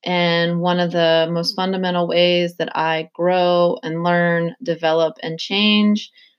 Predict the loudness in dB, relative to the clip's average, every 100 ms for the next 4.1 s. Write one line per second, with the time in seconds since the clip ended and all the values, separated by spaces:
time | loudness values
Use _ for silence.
0 | _ -14 -8 -6 -4 -6 -2 -4 -4 -20
1 | _ -12 -10 -6 -6 -6 -4 0 0 -2
2 | -8 -14 -6 -2 -2 -4 -2 -2 -2 -4
3 | -4 -4 -4 -2 -2 -2 -6 -4 -2 -2